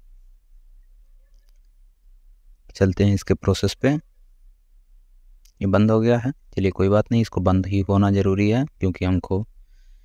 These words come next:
बाद में कंप्यूटर से कनेक्ट करने में दिक्कत नहीं रहेगा। तो चलिए हम ब्राउज़र खोल लेते हैं। ब्राउज़र पे आपको सर्च कर लेना है, जो भी मॉडल है उस भी, उस मॉडल का आपको प्लस फाइल डाउनलोड कर लेना है। ऐसा नहीं है कि आप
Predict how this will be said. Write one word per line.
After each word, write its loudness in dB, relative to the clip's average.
बाद 0
में 2
कंप्यूटर 0
से -4
कनेक्ट -2
करने 2
में 2
दिक्कत -4
नहीं -2
रहेगा। -2
तो -10
चलिए -2
हम 2
ब्राउज़र 0
खोल -2
लेते 0
हैं। -2
ब्राउज़र 2
पे -2
आपको -2
सर्च -4
कर 0
लेना 2
है, -4
जो 2
भी 2
मॉडल 2
है 0
उस -10
भी, 2
उस -8
मॉडल 2
का -2
आपको -6
प्लस -4
फाइल -2
डाउनलोड -2
कर -4
लेना 0
है। -4
ऐसा -2
नहीं 4
है 2
कि 0
आप 2